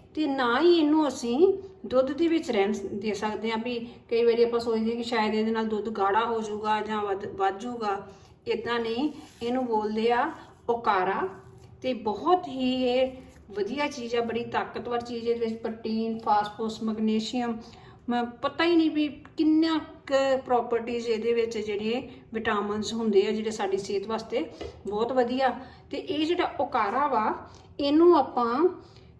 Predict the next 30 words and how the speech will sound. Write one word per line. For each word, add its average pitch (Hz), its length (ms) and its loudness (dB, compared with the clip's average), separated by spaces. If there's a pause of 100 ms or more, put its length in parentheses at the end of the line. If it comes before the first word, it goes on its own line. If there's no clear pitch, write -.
(120)
ਟਿੱਕੀ 349 320 4
ਦੇ 370 100 12
ਵਿੱਚ 359 200 6
ਵੀ 302 180 0
ਯੂਜ਼ 294 220 -2
ਕਰ 285 160 0
ਸਕਦੇ 269 320 -2
ਹਾਂ। 269 60 0
ਇਹਦੀ 269 180 0
ਆਪਾਂ 262 260 2
ਟਿੱਕੀ - 320 -8
ਬਣਾ 302 220 0
ਕੇ 277 100 0
ਖਾ 254 180 -2
ਸਕਦੇ 233 380 -4
ਹਾਂ, 262 140 -2 (440)
ਆਟੇ 247 320 4
ਦੇ 277 80 -4
ਵਿੱਚ 302 200 -6
ਮਿਲਾ 247 260 0
ਸਕਦੇ 233 320 -4
ਹਾਂ। 254 120 0
ਆਟਾ 240 200 -4
ਗੁੰਨਣ 233 360 -2
ਲੱਗਿਆਂ 233 340 -2
ਜਦੋਂ 233 120 -4
ਆਪਾਂ 226 240 -6
ਆਟੇ 214 240 -6
ਦੇ 226 80 -4
ਵਿੱਚ 226 380 -6